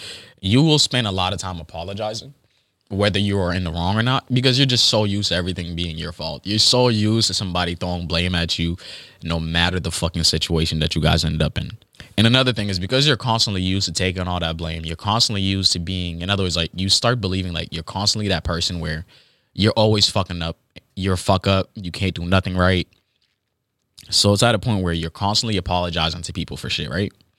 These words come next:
Even when it's not your fault. And at times, you don't even care that it's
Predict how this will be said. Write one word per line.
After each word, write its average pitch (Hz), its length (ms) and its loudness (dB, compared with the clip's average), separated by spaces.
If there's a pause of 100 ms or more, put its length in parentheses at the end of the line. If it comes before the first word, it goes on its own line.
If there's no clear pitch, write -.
(320)
Even 98 240 2
when 92 80 2
it's - 120 4
not 87 200 0
your 92 80 -2
fault. 90 240 0
And 101 100 0
at 95 80 0
times, 117 400 2
you 120 80 0
don't 127 140 0
even 85 280 -2 (640)
care 120 340 4
that 82 180 -2
it's - 200 -4